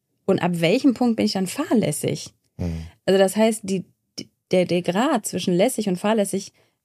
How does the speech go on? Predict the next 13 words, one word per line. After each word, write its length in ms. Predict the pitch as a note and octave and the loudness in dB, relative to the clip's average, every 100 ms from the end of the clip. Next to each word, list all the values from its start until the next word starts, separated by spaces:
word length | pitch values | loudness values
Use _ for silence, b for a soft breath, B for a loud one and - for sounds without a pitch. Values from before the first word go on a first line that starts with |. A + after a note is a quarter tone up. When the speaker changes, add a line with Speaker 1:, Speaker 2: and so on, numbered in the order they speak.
| - | -6
Speaker 1:
ist 200 | G#3 - | -6 -6
total 840 | - - - A3 A3+ G#3 F#3+ - - _ - - | -10 -10 -4 0 2 2 0 -4 -10 _ -16 -14
fließend 520 | - G#3 C4+ - F3+ | -2 0 2 2 0
oder 180 | F#3 F#3 | 2 0
ganz 420 | F#3 F3+ F3 - | 2 0 -2 -2
nah 240 | F3+ F3+ F3+ | 0 2 2
beieinander, 500 | F3 F3 A#3 B3+ F3 | 2 4 4 4 4
ne? 100 | G3+ | 2
Ganz 200 | F3+ - | 0 -2
schmal 360 | - G3 A3+ | -2 0 0
ist 160 | F3+ - | 0 -2
der 60 | - | -2
Grad. 220 | E3+ | -2